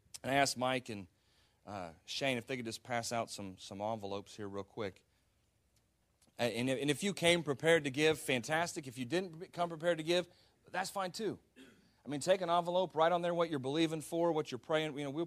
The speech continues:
we stand with you, we agree with you, write down those testimonies, do all that kind of thing. Because we've never been in a place in our life or in, in our, in our men's ministry where we've kinda done something like this. So it was a little outside the box, but when,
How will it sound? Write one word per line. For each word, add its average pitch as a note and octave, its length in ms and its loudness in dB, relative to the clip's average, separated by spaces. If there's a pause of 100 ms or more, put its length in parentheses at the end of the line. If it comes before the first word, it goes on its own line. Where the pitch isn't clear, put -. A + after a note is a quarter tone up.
we E3 100 -2
stand D3+ 420 -4
with D#3 220 -4
you, D#3+ 80 -4
we D3 180 -2
agree B2 280 -2
with D#3 240 -2
you, D#3+ 80 0
write D3 240 0
down D3+ 180 -2
those C#3+ 160 -4
testimonies, D3 560 -6
do D#3+ 140 -4
all F3+ 120 2
that D#3+ 160 -6
kind B2 120 -8
of G#2+ 80 -12
thing. A#2+ 220 -16 (760)
Because D#3+ 180 0
we've F3+ 120 4
never A3+ 200 2
been G#3 140 0
in G3+ 80 2
a F3+ 60 6
place F3 320 4
in E3 60 2
our D3 80 6
life D#3 280 4 (240)
or C3+ 140 2
in, C#3 180 2
in C#3+ 180 2
our, C3 120 4
in C#3+ 160 4
our C3+ 80 6
men's C#3 400 2
ministry C#3 400 -2 (320)
where D#3 100 4
we've D3+ 160 2
kinda E3+ 180 4
done E3 220 6
something C#3 320 -2
like B2 160 0
this. B2 160 -2
So - 140 -2
it - 20 0
was C#3 100 -4
a E3+ 60 2
little A3 220 2
outside E3+ 400 4
the D3 40 2
box, E3+ 320 4
but C#3+ 180 -4
when, C#3+ 220 0